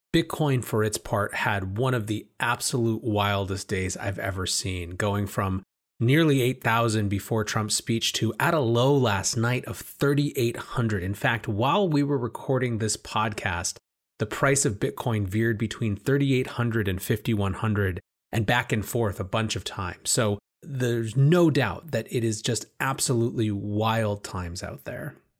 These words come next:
Now, my goal with the breakdown is to help you look at that from different angles and think through implications, think through what it might mean, and hopefully help you figure out how you feel about these markets.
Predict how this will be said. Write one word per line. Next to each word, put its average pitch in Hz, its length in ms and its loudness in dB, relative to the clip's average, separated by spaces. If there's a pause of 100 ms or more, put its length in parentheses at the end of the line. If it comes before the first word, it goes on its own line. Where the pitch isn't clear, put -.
Now, 131 220 0
my 156 220 0
goal 135 600 2
with 120 380 -2
the 117 80 0
breakdown 101 800 0
is 113 280 0
to 120 200 2
help 147 460 -2
you 131 180 2
look 113 460 0
at 104 300 -4
that 98 280 0 (320)
from 110 400 -2
different 113 540 -2
angles 98 560 -4
and 107 200 -4
think 156 360 -2
through 123 460 2 (360)
implications, 151 1080 2
think 117 280 -2
through 101 560 0 (260)
what 113 320 4
it 147 100 2
might 107 300 -2
mean, 135 540 4 (320)
and 151 160 0
hopefully 196 600 0
help 131 380 -2
you 123 400 2
figure 127 400 2
out 123 160 2
how 123 280 0
you 117 260 4
feel 110 400 0
about 95 380 -4
these 95 240 -4
markets. - 640 -6